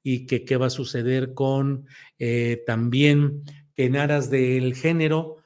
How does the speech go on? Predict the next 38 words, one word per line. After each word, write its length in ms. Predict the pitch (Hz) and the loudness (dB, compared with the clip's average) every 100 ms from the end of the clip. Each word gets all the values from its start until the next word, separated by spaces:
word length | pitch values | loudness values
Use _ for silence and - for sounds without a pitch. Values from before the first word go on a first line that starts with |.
| _ - | _ -10
van 400 | 117 135 139 139 | -4 -2 -2 -4
a 160 | 135 | -4
tomar 640 | 127 120 123 131 131 131 - | -4 -2 -2 -2 -4 -10 -12
que 140 | 104 | -10
si 500 | - - 113 117 110 | -8 -10 -10 -10 -8
llegan 300 | 110 139 139 | -4 -2 -2
a 60 | 131 | -2
una 260 | 143 143 | -2 -2
casa 500 | 147 143 - 110 - _ _ _ _ | -2 -2 -2 -8 -12 _ _ _ _
y 220 | - 123 | -10 -4
en 120 | 127 147 | -2 -2
esa 300 | 147 156 - | -2 -6 -6
casa, 340 | 143 - 139 | -6 -6 -6
digamos 360 | 117 139 139 - | -6 -6 -6 -8
que 100 | - | -8
sale 500 | 139 139 147 151 - | -4 -4 -4 -6 -8
un 200 | 160 160 | -6 -2
hombre, 340 | 175 160 117 110 | -2 -2 -6 -8
un 180 | 135 147 | -8 -4
varón, 500 | 151 175 175 131 - _ _ _ | -2 -2 -2 -6 -14 _ _ _
y 340 | - 127 123 127 | -8 -6 -6 -2
quiere 220 | 151 156 | 0 4
dar 240 | 151 151 | 4 2
su 600 | 151 147 139 135 127 127 127 | 0 -2 0 0 0 0 0
opinión, 760 | 127 139 151 175 160 143 147 _ _ _ - | -2 -4 0 2 2 -2 -6 _ _ _ -12
eh, 400 | 113 113 - - | -10 -8 -10 -8
ser 280 | - 131 143 | -4 -2 0
encuestado, 840 | 147 147 - 165 160 147 151 151 _ _ _ - | 0 -2 -2 0 2 2 0 -6 _ _ _ 0
pero 640 | 127 123 120 120 123 - - | 2 4 2 2 0 -2 -4
ahí 200 | 131 147 | -4 -2
toca 380 | - 151 151 135 | 2 2 2 -6
que 160 | - | -6
sea 180 | - 143 | -4 -2
una 200 | 143 143 | 0 -2
mujer 420 | 127 - 143 139 | -2 -4 -6 -6
para 220 | - 107 | -8 -12
que 180 | - 131 | -10 -6
haya 460 | 139 135 139 117 | -4 -2 -2 -4